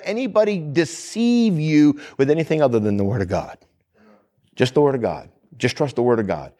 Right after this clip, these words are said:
Don't anybody twist the word of God. The word of God agrees with itself.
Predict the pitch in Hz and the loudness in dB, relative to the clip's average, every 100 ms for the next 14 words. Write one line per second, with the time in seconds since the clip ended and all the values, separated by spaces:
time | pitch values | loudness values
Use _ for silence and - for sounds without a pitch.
0 | _ 131 156 202 190 - - 190 180 - | _ 2 2 4 0 0 -2 -2 -2 -6
1 | - 98 87 71 67 62 52 _ _ _ | -6 -4 -6 -8 -14 -16 -18 _ _ _
2 | - 147 202 170 160 135 127 151 113 110 | 0 4 4 6 4 4 4 4 2 -2
3 | - 107 78 | -2 -6 -6